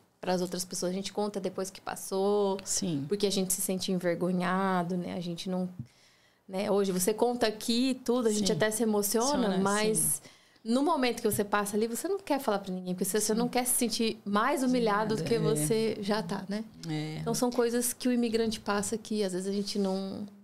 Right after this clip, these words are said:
Speaker 1: não explica, né,
Speaker 2: Né,
Speaker 1: pra
Speaker 2: pra, pras pessoas, é.
Speaker 1: pra, pras pessoas.
Speaker 2: É, a gente tem que tá muito preparado mesmo. Eu acho que o psicológico, o emocional de quando a gente vem pra cá é,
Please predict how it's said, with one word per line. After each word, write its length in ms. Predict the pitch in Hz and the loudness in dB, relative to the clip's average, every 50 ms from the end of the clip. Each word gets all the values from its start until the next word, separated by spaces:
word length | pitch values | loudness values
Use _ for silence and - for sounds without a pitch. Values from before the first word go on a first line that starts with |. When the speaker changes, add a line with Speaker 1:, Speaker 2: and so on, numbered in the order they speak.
| - - - - - | -20 -20 -20 -14 -6
Speaker 1:
não 80 | 190 | -4
explica, 460 | 190 190 - - 254 277 294 - 262 226 | -4 -2 -2 0 0 0 2 2 2 2
né, 140 | 202 208 | 2 2
Speaker 2:
Né, 100 | - - | 2 2
Speaker 1:
pra 220 | - 185 165 160 190 | 2 2 2 2 0
Speaker 2:
pra, 140 | 156 139 147 | -2 -4 -6
pras 280 | - - 139 156 - - | -4 -2 0 0 0 0
pessoas, 600 | - 147 - - - 147 147 147 - 160 160 - | 0 0 0 0 0 0 0 0 -2 -2 -4 -4
é. 80 | - 165 160 | -4 -2 0
Speaker 1:
pra, 180 | 202 196 196 202 | 0 0 0 0
pras 240 | - - 190 185 - | -2 -2 -2 -2 -2
pessoas. 180 | - - 190 220 | -4 -2 0 2
Speaker 2:
É, 160 | 208 170 160 | 2 2 2
a 60 | 175 | 2
gente 220 | 175 202 214 - | 2 2 2 2
tem 120 | - 247 247 | 2 0 0
que 60 | - | 2
tá 100 | - 233 | 2 2
muito 340 | 240 233 220 220 240 240 - | 4 4 2 2 2 2 2
preparado 560 | - 220 202 - 202 190 175 160 151 156 143 | 0 0 2 2 2 2 4 2 2 4 4
mesmo. 360 | 143 143 139 135 151 165 156 139 | 4 4 4 2 2 2 2 2
Eu 60 | - | 2
acho 180 | 139 143 - - | 2 2 0 0
que 100 | - 180 | 2 0
o 100 | 160 160 | 0 0
psicológico, 800 | - - - - - - 160 156 151 151 151 156 165 - - - | 0 0 -2 0 2 2 2 4 4 4 4 2 2 0 2 2
o 40 | 156 | 2
emocional 600 | 151 156 151 147 - - 160 160 151 147 147 151 | 4 4 4 2 2 2 2 2 4 2 2 0
de 100 | 147 - | 0 -2
quando 200 | - 160 156 156 | -2 0 2 2
a 20 | |
gente 240 | 160 160 165 151 - 160 | 2 2 0 0 0 0
vem 140 | 160 160 | 0 0
pra 180 | 156 - 156 151 | 0 0 -2 -2
cá 500 | - - 160 160 156 156 156 160 165 165 | -4 -6 -4 -2 0 0 2 2 2 2
é, 360 | 165 165 165 165 165 165 165 | 2 2 2 2 0 0 -2